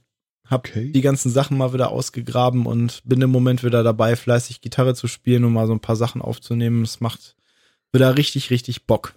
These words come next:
Speaker 1: Das ist halt das Problem, wenn du halt für einen Podcast dich wieder mit Audioaufnahmen <laughs> beschäftigst. Da, äh, landest du ganz schnell halt wieder da. <laughs> Ja,
Speaker 2: Ist
Speaker 1: das
Speaker 2: ja
Speaker 1: macht
Speaker 2: kein Problem. Musik machen ist ja generell eine geile Sache.
Speaker 1: Ja, auf jeden Fall. Ich hab auch wieder richtig
Speaker 2: Ja.
Speaker 1: Spaß.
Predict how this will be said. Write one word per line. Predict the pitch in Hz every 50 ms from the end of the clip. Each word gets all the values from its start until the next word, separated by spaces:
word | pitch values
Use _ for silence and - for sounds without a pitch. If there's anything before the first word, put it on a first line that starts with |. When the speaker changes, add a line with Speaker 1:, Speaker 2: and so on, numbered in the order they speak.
| _ _
Speaker 1:
Das | - 110 - -
ist | 127 - -
halt | 131 127 120
das | 131 123 120 -
Problem, | - - 135 127 131 131 147 151
wenn | 135 123 127
du | 127 123
halt | 123 123 123
für | - - 127
einen | 123 120
Podcast | - 131 123 - - 127 123 127 - -
dich | 127 123 123
wieder | 120 117 120 117
mit | 120 113 -
Audioaufnahmen | - 127 131 135 131 123 - - 123 - - - 143 131 127 127
<laughs> |
beschäftigst. | 123 123 - - 123 123 120 - - 123 120 - - - _ _ _ _ _ _ _ _ _ _
Da, | _ 120 120 117 117
äh, | - - - 117 117 -
landest | - - 120 120 120 120 123 -
du | - 117
ganz | 110 117 117 -
schnell | - 123 117 117
halt | 123 113 110 -
wieder | 113 110 110 110
da. | 101 104 104 101 101 - - -
<laughs> | 139 131 - - 156 139 - - 160 - - - 139 - _ _ _ _ _ _ _ _ _ _ _ _ _ _ _ _ - 151 175 175 139 117 -
Ja, | - 117 113
Speaker 2:
Ist | 123
Speaker 1:
das | 120
Speaker 2:
ja | 113 113
Speaker 1:
macht | 123 110
Speaker 2:
kein | 113 107
Problem. | 95 - 101 95 107 120 135 135
Musik | 123 113 107 98 107 113 120
machen | 117 113 113 113 117
ist | 110 107 104
ja | 113 104
generell | 101 110 107 110 104 107 107
eine | 110 107 104
geile | 110 110 107 107 104
Sache. | 104 123 117 107 -
Speaker 1:
Ja, | 104 104 110 120
auf | 117 110
jeden | - 113 110
Fall. | - - 113 110 107 101
Ich | 107 -
hab | - 120 -
auch | 135 120 123
wieder | 123 123 117
richtig | 117 101 87 107 -
Speaker 2:
Ja. |
Speaker 1:
Spaß. | - - - 113 117 113 107 - -